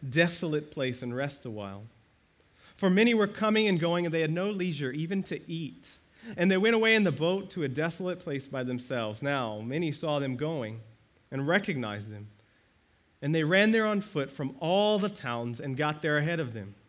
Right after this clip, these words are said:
When he went ashore, he saw a crowd, and he had compassion on them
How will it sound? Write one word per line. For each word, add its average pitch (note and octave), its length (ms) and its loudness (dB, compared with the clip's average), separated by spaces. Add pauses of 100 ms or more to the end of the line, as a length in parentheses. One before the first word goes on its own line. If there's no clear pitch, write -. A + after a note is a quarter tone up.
(1000)
When F#3 140 6
he G#3+ 100 6
went A3 180 8
ashore, A#3 400 6
he G#3+ 120 4
saw G3+ 260 2
a G3 40 0
crowd, G3+ 500 6
and E3+ 120 2
he G3 60 4
had F#3 200 2
compassion G3+ 760 2
on C#3+ 200 0
them A#2 340 -6